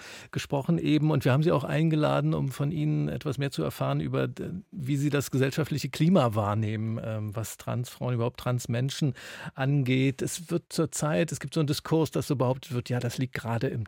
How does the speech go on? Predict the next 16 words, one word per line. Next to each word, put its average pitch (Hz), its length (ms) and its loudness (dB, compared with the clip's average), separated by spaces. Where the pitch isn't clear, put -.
Trend, 165 640 0
trans 139 460 0
zu - 180 -2
sein. 131 680 0
Äh, 120 140 -2
manche 120 420 -4
lassen 120 300 -4
sich 104 160 -4
davon 113 380 -4
vielleicht - 500 -4
anstecken, 156 720 0
von 139 200 0
<clears throat> - 20 -2
diesem 123 360 0
Trend. 131 600 2
Ähm, 120 300 0